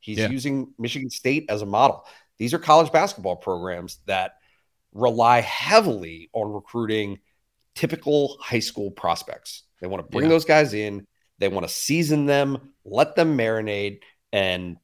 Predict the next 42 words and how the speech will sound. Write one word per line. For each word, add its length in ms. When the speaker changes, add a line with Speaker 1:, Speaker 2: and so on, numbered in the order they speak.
Speaker 1:
and 300
develop 420
them 220
so 160
that 240
when 100
they're 160
juniors 480
and 140
seniors, 600
they 220
can 280
really 260
produce. 560
Well, 320
you 100
know, 100
look, 240
you're 80
talking 260
about 260
his 180
first 500
real 300
recruiting, 480
actually 300
his 120
first 380
recruiting 300
class 240
period, 560
Speaker 2:
Yeah. 160
Speaker 1:
not 340
getting 300
to 40
Penn 200
State 300
until 560
June 400
of 140
this 160
year. 300